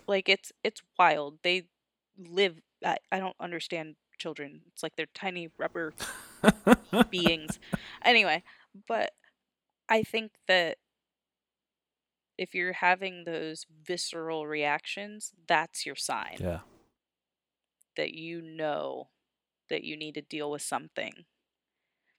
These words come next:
Speaker 1: And taking it out on somebody that doesn't look like you is not the answer.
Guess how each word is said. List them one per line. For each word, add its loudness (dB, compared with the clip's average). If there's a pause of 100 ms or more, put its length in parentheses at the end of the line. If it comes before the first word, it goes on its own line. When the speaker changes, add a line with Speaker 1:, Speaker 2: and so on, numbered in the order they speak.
(340)
Speaker 1:
And -2
taking -6
it -4
out 2
on -8
somebody -6
that -8
doesn't -10
look -12
like -4
you -6
is -12
not -8 (800)
the -8
answer. -8